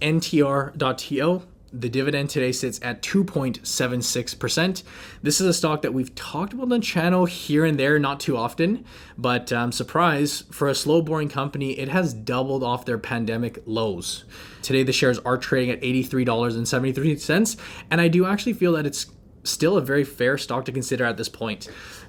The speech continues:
Because for those that don't know Nutrien, um, I don't blame you. Very, very quick background. This is actually a newly formed company. Now, they do actually have history because this company was formed when a company called Potash or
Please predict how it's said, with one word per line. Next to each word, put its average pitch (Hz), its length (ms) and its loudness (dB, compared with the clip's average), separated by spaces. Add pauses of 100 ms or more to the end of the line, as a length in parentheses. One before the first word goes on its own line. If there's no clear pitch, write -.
Because 143 320 2
for 151 100 0
those 170 160 4
that 226 140 0
don't 196 120 0
know 165 140 2
Nutrien, 139 640 -4
um, 123 380 -2 (160)
I 147 60 4
don't 190 160 6
blame 135 300 0
you. 233 260 4 (800)
Very, 147 400 2
very 165 220 2
quick - 280 -4
background. 104 600 -4 (400)
This 156 220 0
is 240 100 0
actually 160 460 -2
a 127 100 -2
newly 131 580 4
formed 120 380 -4
company. 123 480 -4 (140)
Now, 120 200 0
they 117 140 0
do 135 160 4
actually 202 280 2
have 131 100 -4
history 147 720 -2 (100)
because 131 400 0
this 151 160 0
company 165 340 0
was 143 160 0
formed 120 460 -4 (320)
when 120 160 0
a 117 60 0
company 127 380 -2
called 107 300 -6
Potash 165 720 2
or 110 260 -4